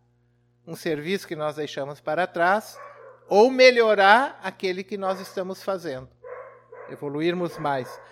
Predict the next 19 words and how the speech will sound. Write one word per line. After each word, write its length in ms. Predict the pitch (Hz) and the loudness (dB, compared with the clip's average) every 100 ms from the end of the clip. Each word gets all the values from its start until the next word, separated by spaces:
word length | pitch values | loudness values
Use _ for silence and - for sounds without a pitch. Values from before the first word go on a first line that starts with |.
| - - - | -20 -20 -8
E 60 | 143 | -6
a 80 | |
reencarnação 760 | 147 175 170 180 180 175 220 247 | -4 -4 0 0 0 -2 0 0
tem 140 | 240 | 0
essa 220 | 208 202 202 | -2 -2 -4
proposta 560 | 175 165 170 196 226 | -4 -4 0 0 0
em 80 | 254 | -8
todos 440 | - 247 294 262 | 2 6 6 2
os 180 | 214 180 | -4 -6
globos 380 | 170 180 190 180 | -2 -4 -2 -6
materiais 720 | 185 185 185 165 165 190 190 | -4 -4 -2 -2 0 0 -2
no 480 | 202 196 208 262 330 | -10 -2 2 2 0
universo. 840 | 277 302 254 202 170 - - - - - - - - - - - _ - - - - _ _ _ _ - - - - - _ _ _ - - - | -4 -2 2 4 4 2 -18 -20 -20 -16 -16 -18 -20 -20 -20 -20 _ -20 -18 -18 -20 _ _ _ _ -20 -18 -18 -20 -20 _ _ _ -20 -20 -14
Segundo 360 | - 202 220 254 | -8 2 2 2
os 100 | 220 | 2
Espíritos, 400 | 214 - 240 262 | 0 0 -4 -2
diz 140 | 233 | -6
que 160 | - 233 | -4 -4
Júpiter 760 | - 302 330 - 175 156 156 | -2 -2 -2 -8 -8 -6 -8